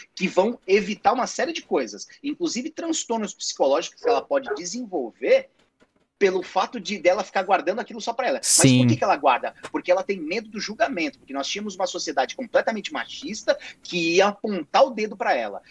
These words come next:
Speaker 1: que ia ter a, o preconceito. Eu vi situações muito sérias, a gente,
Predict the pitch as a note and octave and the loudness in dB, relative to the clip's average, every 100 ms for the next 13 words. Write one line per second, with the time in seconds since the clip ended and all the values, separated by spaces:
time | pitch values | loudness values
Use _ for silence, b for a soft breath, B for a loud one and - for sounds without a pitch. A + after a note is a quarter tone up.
0 | B - E3+ G#3 F#3+ - G3 G3 D#3 D3+ | B -12 -4 0 0 0 -2 0 -4 -2
1 | E3+ D#3 - A#3+ C#4 A3 - B2+ - - | -6 -6 -4 -4 -4 -8 -6 -8 -6 -2
2 | F3 - B3 - - F3+ - C#3+ G#3 - | -2 -4 -10 -10 -4 -4 -4 -6 -6 -8
3 | b b - C3 F#3+ C#4 - E3 E3+ D3+ | b b -10 -4 -2 -2 0 2 4 2
4 | A#2 C#3+ D#3 | 0 -6 -4